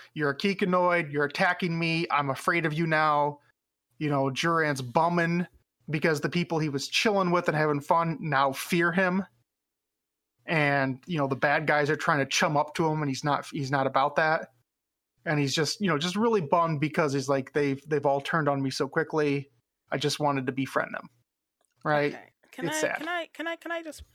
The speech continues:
Speaker 2: can I just pause you here for a second?
Speaker 1: Yes.
Speaker 2: Okay.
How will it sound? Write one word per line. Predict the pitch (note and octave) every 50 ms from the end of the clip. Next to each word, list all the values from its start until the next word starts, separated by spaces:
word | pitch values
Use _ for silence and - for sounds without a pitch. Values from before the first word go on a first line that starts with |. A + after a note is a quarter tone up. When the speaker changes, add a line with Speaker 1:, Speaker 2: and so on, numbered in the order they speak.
| _ _
Speaker 2:
can | _ C4
I | C#4+ B3+
just | - - -
pause | _ - - - E2 - -
you | - -
here | - - -
for | - -
a | -
second? | - - F#3
Speaker 1:
Yes. | F3 - - - - - - - - - - _ _ _ _ _ _ _ _ _
Speaker 2:
Okay. | G#3 G3+ _ _ - - -